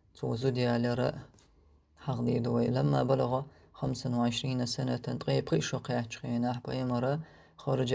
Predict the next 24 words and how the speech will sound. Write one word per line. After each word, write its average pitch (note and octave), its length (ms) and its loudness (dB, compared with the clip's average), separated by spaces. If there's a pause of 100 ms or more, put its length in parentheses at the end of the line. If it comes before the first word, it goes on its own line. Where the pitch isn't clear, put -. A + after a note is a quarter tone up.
إلى B2+ 180 4
الشام. B2 340 2
Şam C#3 400 4 (180)
olşul A#2 380 -4
mettige. B2+ 600 -2 (920)
Şam C3 380 0
olşulla A#2 720 0 (460)
lahtnaş A#2+ 580 -2
dolçuga B2 500 0 (140)
ipa - 200 -4
çalqı A#2 420 -2
yolçuga A#2+ 300 -2
ayrıylar A#2+ 480 2
ize. C3 280 -2 (800)
فوصل C3 500 4 (840)
إلى B2+ 240 4 (240)
بصرى B2+ 400 2 (300)
ثم C3 160 -2 (160)
رجع. A#2+ 240 4 (640)
Busra C3+ 380 4
olşul A#2+ 560 2
şahri B2 440 0 (100)
qeyçer - 360 -4
ize. B2 340 0